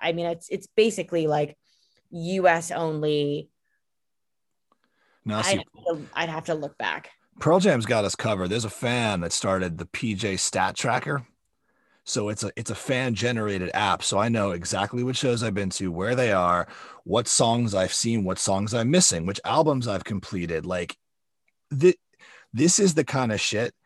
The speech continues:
Speaker 2: that, like, this is the ultimate dork out music nerd.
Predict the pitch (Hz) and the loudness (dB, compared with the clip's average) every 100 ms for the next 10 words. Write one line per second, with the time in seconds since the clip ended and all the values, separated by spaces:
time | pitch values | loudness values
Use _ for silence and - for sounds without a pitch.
0 | _ - 98 98 90 92 92 87 - - | _ -8 0 2 2 -2 -2 -4 -6 -16
1 | _ _ - 147 120 113 - 123 117 107 | _ _ -2 0 0 -2 -2 -4 -2 -4
2 | 87 104 95 90 85 85 - - 101 92 | -4 -6 -6 -2 0 0 -2 -6 -4 -4
3 | 92 98 87 82 80 78 | -4 -4 -2 0 -2 -6